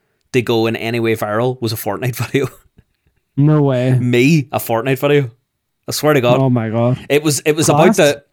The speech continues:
Speaker 1: so it was, there was loads of people back when I was doing an Xbox channel, or back when I had, I was, I was doing the Xbox channel. Uh,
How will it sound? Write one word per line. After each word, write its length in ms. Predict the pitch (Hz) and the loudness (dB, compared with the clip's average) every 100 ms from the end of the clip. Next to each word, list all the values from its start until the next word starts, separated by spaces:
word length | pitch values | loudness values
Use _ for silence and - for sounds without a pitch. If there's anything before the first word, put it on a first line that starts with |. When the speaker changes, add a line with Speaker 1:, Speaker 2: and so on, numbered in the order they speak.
| - | -2
Speaker 1:
so 340 | 180 165 151 | 2 2 2
it 120 | 156 151 | 0 2
was, 260 | 160 123 | 2 0
there 120 | 139 | 0
was 160 | 147 135 | 0 2
loads 180 | 170 175 | 2 2
of 60 | |
people 320 | - 120 131 131 | -2 -4 -2 0
back 220 | 143 156 | 0 0
when 80 | 147 | 0
I 80 | |
was 100 | 123 | -2
doing 180 | 123 120 | -2 -4
an 60 | 120 | -4
Xbox 580 | 110 110 - 123 - - | -6 -8 -4 -4 -4 -8
channel, 540 | - 104 113 131 120 _ - | -8 -6 -2 -4 -6 _ -6
or 140 | 104 | -4
back 220 | 107 113 | -2 -4
when 80 | 110 | -4
I 40 | 104 | -4
had, 240 | 104 98 | -6 -6
I 60 | 101 | -8
was, 200 | 101 95 | -6 -8
I 80 | - | -8
was 140 | 101 95 | -10 -8
doing 600 | - 113 104 113 123 120 | -4 -4 -2 -2 -4 -4
the 120 | 113 | -6
Xbox 400 | 117 117 123 117 | -6 -6 -10 -10
channel. 320 | - 120 123 _ _ - - | -8 -8 -8 _ _ -20 -4
Uh, 460 | 120 120 117 107 | 2 4 4 2